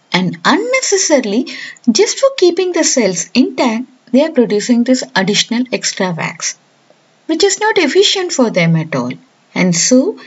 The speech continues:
they decided to quit the circular model and moved on to trying with the next geometrical shape, that is the square.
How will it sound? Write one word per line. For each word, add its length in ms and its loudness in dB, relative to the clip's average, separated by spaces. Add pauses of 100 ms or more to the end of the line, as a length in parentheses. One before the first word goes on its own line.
(160)
they 220 4
decided 520 0
to 180 -2
quit 280 0
the 120 2
circular 500 2
model 480 -2 (360)
and 260 2
moved 280 4
on 240 2
to 100 2
trying 400 4
with 140 2
the 80 0
next 400 -2
geometrical 600 0
shape, 480 -4
that 160 -8
is 120 -6
the 140 0
square. 480 -4